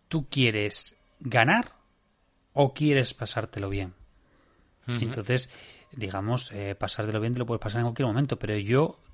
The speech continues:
Speaker 1: te voy a ayudar a ganar, pero vamos a tener que cambiar un poquito o darnos otra vuelta a nuestro estilo. Y con los, digamos, mastodontes que habían llegado, pues yo creo que ahí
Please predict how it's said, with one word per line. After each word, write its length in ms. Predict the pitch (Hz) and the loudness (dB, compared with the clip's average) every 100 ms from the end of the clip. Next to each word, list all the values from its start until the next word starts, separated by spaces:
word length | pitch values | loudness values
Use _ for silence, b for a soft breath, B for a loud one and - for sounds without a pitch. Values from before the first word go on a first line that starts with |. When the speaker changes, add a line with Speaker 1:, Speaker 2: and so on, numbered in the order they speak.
| - | -6
Speaker 1:
te 100 | 110 | -2
voy 100 | 107 | 0
a 40 | |
ayudar 280 | 107 113 123 | 0 2 4
a 100 | 139 | 4
ganar, 300 | 147 143 175 - - | 2 2 0 -6 0
pero 320 | 123 127 202 - B B B B B B | 4 4 2 -4 B B B B B B
vamos 160 | 117 104 | -6 -6
a 20 | |
tener 160 | 107 113 | -4 -4
que 60 | |
cambiar 180 | 113 120 | -2 -2
un 80 | 123 | -2
poquito 480 | 117 113 131 202 202 _ _ | -2 -2 -2 -4 -6 _ _
o 200 | 139 117 | -6 0
darnos 480 | 107 113 131 135 - - - | 0 2 2 0 -4 -14 0
otra 360 | 139 139 135 | 4 4 2
vuelta 280 | 117 117 123 | 2 2 0
a 20 | |
nuestro 240 | 113 - 107 | -4 -4 -6
estilo. 380 | - 202 113 - | 0 0 0 -4
Y 120 | 127 | -8
con 360 | - 107 104 - - | -6 -4 -4 -8 -10
los, 320 | - 110 101 | -2 -2 0
digamos, 480 | 104 101 107 113 - B B B | -2 -2 -2 -2 -4 B B B
mastodontes 1040 | - 117 113 - - 123 120 127 120 127 - | -8 -2 0 -2 0 2 4 4 4 2 2
que 80 | 127 | 4
habían 280 | 127 127 127 | 6 6 6
llegado, 480 | 123 135 139 151 - | 6 6 6 2 0
pues 160 | 107 | -4
yo 80 | 107 | -2
creo 160 | 110 113 | -2 -2
que 80 | |
ahí 320 | 104 110 123 | 2 4 2